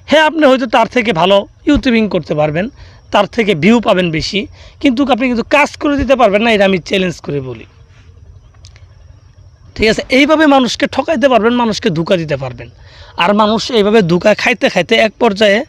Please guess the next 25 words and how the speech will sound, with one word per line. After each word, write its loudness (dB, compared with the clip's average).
যে -2
আসল 0
কবিরাজ 0
তান্ত্রিক -2
আছে, -2
তাদেরকে 0
বিশ্বাস -4
রাখবে -8
না, -4
তাদের -4
প্রতি -8
কোনো -12
বিশ্বাস -8
থাকবে -4
না। -16
তো -2
তারা 2
কন্টিনিউ 0
ধোঁকা 2
খেয়ে 0
যাবে, 2
কাজ 0
করতেই -4
পারবে -12
না। -18